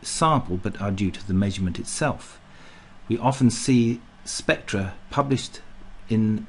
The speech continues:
papers that show very nice spectral shapes, but they tend not to show spectra where there are problems.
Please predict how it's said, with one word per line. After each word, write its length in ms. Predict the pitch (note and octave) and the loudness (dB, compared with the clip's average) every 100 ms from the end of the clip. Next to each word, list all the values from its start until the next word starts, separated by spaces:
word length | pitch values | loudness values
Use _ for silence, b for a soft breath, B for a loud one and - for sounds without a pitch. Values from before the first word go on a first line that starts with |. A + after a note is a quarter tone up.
| - | -2
papers 520 | A2+ C3+ - F2 - B B B B - | 2 2 0 -6 -6 B B B B -6
that 220 | A2+ - | -6 -4
show 440 | - A2+ G#2+ G#2+ - - | 2 4 4 2 -4 -12
very 320 | G2+ F#2+ C3 C3 | -2 4 8 8
nice 460 | B2+ B2 A#2+ - - - | 8 6 2 -4 -12 -12
spectral 520 | - - B2 - G2 | -10 -4 -4 -2 -4
shapes, 580 | - A#2 - - - - - B B B | 0 -2 -2 -6 -12 -14 -18 B B B
but 100 | B2 | 2
they 140 | C3 B2+ | 6 6
tend 380 | - D#3+ D3+ | 4 2 4
not 200 | D3 D#3+ - | 4 2 -4
to 60 | |
show 240 | C#3 D3 C3+ | 0 2 2
spectra 580 | - - - G2 F#2 B B - | 0 -4 -4 -4 -4 B B 4
where 160 | A#2 | 4
there 180 | A#2 A2+ | 6 6
are 100 | A2 | 4
problems. 720 | A2 - C3 D#2+ C#2+ D2 - | 0 -2 -2 -2 -6 -8 -12